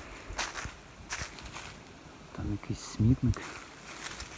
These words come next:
Ну, тут велетенські старі дуби, я не знаю, скільки їм років. Може, сто,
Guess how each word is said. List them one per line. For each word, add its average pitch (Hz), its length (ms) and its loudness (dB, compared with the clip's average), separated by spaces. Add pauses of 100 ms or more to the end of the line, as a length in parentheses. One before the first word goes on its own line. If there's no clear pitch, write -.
(160)
Ну, 110 240 12
тут - 240 4
велетенські 117 680 12
старі 120 340 10
дуби, 117 360 12
я 117 120 12
не 107 100 10
знаю, 104 260 10
скільки - 300 2
їм 104 180 8
років. 120 300 6 (1080)
Може, 104 260 12
сто, 113 400 8